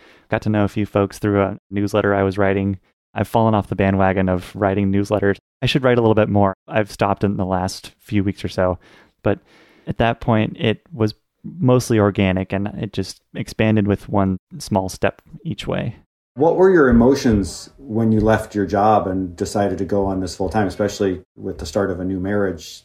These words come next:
Speaker 2: happening simultaneously? And what was the support like from your wife?
Speaker 1: Oh my gosh, yeah. Michelle was super instrumental in all of this. She's always encouraging of the podcast.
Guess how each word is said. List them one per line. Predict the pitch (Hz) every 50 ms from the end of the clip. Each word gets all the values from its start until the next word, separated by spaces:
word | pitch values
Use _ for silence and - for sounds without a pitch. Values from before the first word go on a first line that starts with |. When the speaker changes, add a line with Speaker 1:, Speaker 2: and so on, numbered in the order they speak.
| _ _ _ _ - - -
Speaker 2:
happening | 95 107 98 - 98 98 90
simultaneously? | 82 98 101 98 95 90 87 - 101 101 107 101 90 - - 90 78 76 78 _ _ _ _ _ _ _ _ _ _ _ _ -
And | 113 120
what | 131 139
was | 135 120 107 113
the | 113
support | - - 95 - 117 113 123 117
like | 117 104 98 -
from | - - 104 98
your | 95 92
wife? | 92 101 117 113 - - - - _ _ _ _ _ _ _ _ _ _ _
Speaker 1:
Oh | 139 139
my | 131
gosh, | 120 113 107 - -
yeah. | 117 107 104 104 - - -
Michelle | 135 113 - 131 123 120 117
was | 113 110 104 98 - - - - _ _ - -
super | 202 - - 139 131 - - 123
instrumental | 120 110 - - 113 107 107 107 104 104 104
in | 104 101 98 101 92 - - _
all | - 98 101 113
of | 117 113
this. | 139 139 151 147 - - - _ _ _ _
She's | - 135 127 127
always | 131 - 139 139 143 139 131 117
encouraging | 117 107 98 113 110 107 104 98 107 101 101
of | 101 98
the | -
podcast. | - 104 98 98 - - - 95 95 95 - -